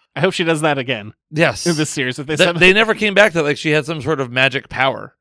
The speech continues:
Speaker 1: Cat claws.
Speaker 2: That was also the same episode we learned about the Borg.
Speaker 1: These are both things I read on the internet. Do not credit them as, for me being observant, 'cause they're not.
Speaker 2: Okay.
Speaker 1: Apparently there is a, uh, vanity plate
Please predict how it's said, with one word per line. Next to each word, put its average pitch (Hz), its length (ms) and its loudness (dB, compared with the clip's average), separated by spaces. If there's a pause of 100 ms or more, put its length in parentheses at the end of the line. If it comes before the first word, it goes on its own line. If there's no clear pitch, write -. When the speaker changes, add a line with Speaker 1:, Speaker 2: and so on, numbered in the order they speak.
(280)
Speaker 1:
Cat 240 160 -4
claws. - 300 -16 (220)
Speaker 2:
That 170 120 8
was 185 140 4
also 202 240 0
the 151 80 -6
same 156 260 -6
episode 135 300 -6
we 143 100 -4
learned 143 320 -6
about 135 240 -2
the 139 80 -8
Borg. 147 380 -12 (340)
Speaker 1:
These 190 240 0
are 175 40 2
both 147 220 2
things 143 220 -4
I 139 80 -2
read 127 200 -2
on 123 120 -2
the 113 80 -10
internet. 113 320 -8
Do 127 100 -8
not 123 220 -6
credit 117 260 -10
them 117 280 -14
as, 135 180 -6 (180)
for - 160 -12
me 117 220 -6
being 110 300 -10
observant, 98 500 -16 (420)
'cause 120 200 -8
they're 117 100 -8
not. 98 300 -14 (180)
Speaker 2:
Okay. 120 380 -4 (580)
Speaker 1:
Apparently 160 380 -2
there 135 260 0
is 127 320 -6
a, 120 320 -6
uh, 113 180 -6
vanity 120 480 -6
plate 131 440 -8